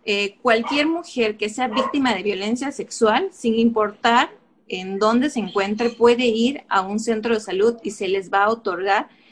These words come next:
eh, la interrupción legal del embarazo. Esto se debe a que existe una norma que se llama la norma cero cuarenta y seis que garantiza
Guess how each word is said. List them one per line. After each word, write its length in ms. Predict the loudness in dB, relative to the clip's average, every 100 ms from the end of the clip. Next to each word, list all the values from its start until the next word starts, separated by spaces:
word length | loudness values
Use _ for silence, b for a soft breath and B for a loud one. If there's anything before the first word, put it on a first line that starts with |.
| b b
eh, 220 | -2 0
la 120 | 2 2
interrupción 500 | 2 -2 0 2 2
legal 320 | 2 0 2
del 140 | 0
embarazo. 580 | 0 0 0 -2 -8 -18 _ _ _
Esto 300 | 4 4 0
se 140 | -2
debe 260 | 0 2 2
a 160 | 0 2
que 200 | 0 0
existe 400 | -4 -2 -4 0
una 220 | 2 4
norma 560 | 4 4 4 4 2 0
que 80 | -6
se 120 | -4
llama 180 | -2 0
la 140 | 0
norma 340 | 0 2 2 2
cero 340 | 0 -2 0
cuarenta 340 | -2 -4 -8
y 80 | -12
seis 300 | -6 -6 -4
que 140 | -4 -2
garantiza 1040 | 2 2 2 -2 -4 -2 -2 -2 -2 -2